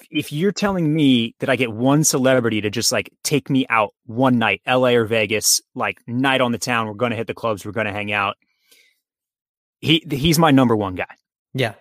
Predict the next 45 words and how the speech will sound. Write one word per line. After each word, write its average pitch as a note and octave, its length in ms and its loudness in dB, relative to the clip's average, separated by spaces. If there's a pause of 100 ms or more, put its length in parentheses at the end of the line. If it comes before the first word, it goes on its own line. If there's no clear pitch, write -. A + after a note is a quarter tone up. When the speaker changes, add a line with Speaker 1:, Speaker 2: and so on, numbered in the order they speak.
(120)
Speaker 2:
Well, D3 340 0 (540)
um, C3 540 -2 (440)
just F3+ 220 0
a E3 60 4
disclaimer. C#3+ 540 2
I A#2 100 -2
think D#3+ 220 0
you're D3+ 100 2
gonna B2+ 160 0
have C3 140 -2
to A2+ 80 -10
pick C3+ 260 -4
up B2+ 160 -4 (180)
a B2+ 100 -6
hefty B2+ 440 -4
cocaine A#2 420 -6
habit G2+ 360 -8
before A2 280 -8
you G#2 140 -6
hang G#2 200 -8
out G2+ 120 -10
with G2 100 -12
him G#2+ 220 -6
for G#2+ 240 0
one G#2 120 4
night G2+ 180 -2
in G2 80 -2
Vegas. G#2 500 -2 (500)
<laughs> - 800 -2 (1500)
Speaker 1:
But B3+ 120 6
it's G#3 80 4
Speaker 2:
That E3 80 4
Speaker 1:
just D3 160 4
one D#3+ 100 6
Speaker 2:
dude B2+ 160 2
parties. A#2+ 580 -2
Speaker 1:
It's G#3+ 140 4
just D#4+ 220 2
one C4+ 280 4
night, C4 360 4
Phil. C#3 280 2
Speaker 2:
Yeah, C#4 460 6
I A3 220 2
Speaker 1:
I, A3+ 100 0
we, C4+ 160 -2